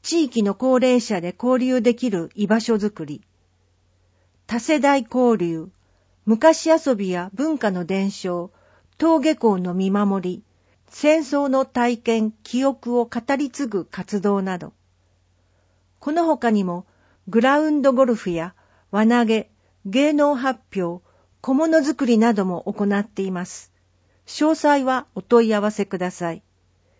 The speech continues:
対象、市内に居住するおおむね六十歳以上の方。申し込み、問い合わせ、直接または電話で、高齢福祉課、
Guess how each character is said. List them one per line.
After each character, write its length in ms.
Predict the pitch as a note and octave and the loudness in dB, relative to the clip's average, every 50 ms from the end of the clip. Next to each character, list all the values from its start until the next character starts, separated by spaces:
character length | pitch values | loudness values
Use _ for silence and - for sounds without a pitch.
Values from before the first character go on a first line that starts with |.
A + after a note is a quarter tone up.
| _ _ _ _ _ _ _ | _ _ _ _ _ _ _
対 220 | - A#3+ A#3+ B3+ | 0 2 2 2
象、 420 | A#3+ - - A#3 A3 G#3+ G#3 G3+ - _ _ _ _ _ _ _ _ _ | 0 0 0 0 0 0 -2 -4 -10 _ _ _ _ _ _ _ _ _
市 240 | _ - - - D#4+ | _ -10 -6 -6 0
内 240 | E4 E4 D#4+ C#4+ A#3 | 2 4 4 4 4
に 120 | G3 F#3 | 2 0
居 220 | - - A3 G#3+ G#3 | -2 0 2 2 2
住 260 | F#3 A3 A#3+ A#3 A3+ | 2 0 -2 -2 -2
す 160 | A3 - G#3+ | -2 -4 -4
る 220 | F#3+ G#3 G3+ - - _ | -2 -2 -4 -4 -4 _
お 160 | A#3+ C4+ C#4+ | -2 0 0
お 20 | |
む 140 | C4+ C#4 C#4 | 0 0 0
ね 160 | B3+ C4 B3+ | 0 0 2
六 280 | A#3 A#3+ A#3 A#3 C#4 C4 | 2 2 0 0 -2 -2
十 140 | A3+ D4+ D4 | 0 -2 -4
歳 420 | - - - D4 C#4+ C#4+ C#4+ C#4 | -4 -2 -2 0 0 0 0 -2
以 40 | A#3+ | 0
上 220 | G#3 A3 F#3+ F3+ | 0 0 0 0
の 120 | E3 F3 E3+ | -4 -8 -12
方。 360 | - F3+ - - - - - _ _ _ _ _ _ _ _ _ _ _ _ _ _ _ - | -12 -16 -16 -14 -18 -18 -18 _ _ _ _ _ _ _ _ _ _ _ _ _ _ _ 0
申 240 | A#3 C4 C#4+ D4+ | 2 4 4 2
し 140 | D4 - - | 2 0 -4
込 140 | - - C4 | -4 -4 -2
み、 200 | A#3 A#3 A3+ G#3+ - _ | -2 -2 -4 -6 -10 _
問 200 | - A#3+ A#3 A3+ | -2 0 0 0
い 80 | A3 A3+ | 0 0
合 80 | G#3+ G#3 | 0 0
わ 120 | G#3 G#3 | -2 -4
せ、 280 | G#3 - G3 F#3 G#3 - _ _ _ _ _ _ _ _ _ _ _ _ _ - | -4 -6 -8 -8 -8 -12 _ _ _ _ _ _ _ _ _ _ _ _ _ -6
直 100 | B3+ A#3+ - | -6 -6 -6
接 480 | - - C#4+ C#4 - - - - - _ _ | -6 -2 -2 -2 -2 -4 -12 -20 -20 _ _
ま 180 | - G#3 A3+ A3+ | -4 -4 -4 0
た 180 | - D#4 D4 | 2 2 4
は 120 | B3+ G#3+ F#3 | 4 2 2
電 320 | E3 G#3 G#3+ A3 G#3+ G#3 | 2 0 2 2 2 0
話 120 | G#3 G3+ | 0 -2
で、 200 | F#3+ G3+ G#3 G#3+ - _ _ _ _ _ _ _ _ | -2 -4 -6 -6 -10 _ _ _ _ _ _ _ _
高 240 | - D4 D#4 D#4 D4+ | -4 -2 0 0 2
齢 200 | D4+ D4+ D4+ D4 | 2 0 0 0
福 240 | - - _ - | -4 -6 _ -8
祉 220 | B3 G#3+ - - - | -6 -6 -8 -12 -8
課、 220 | - G#3 F3+ - | -6 -6 -6 -6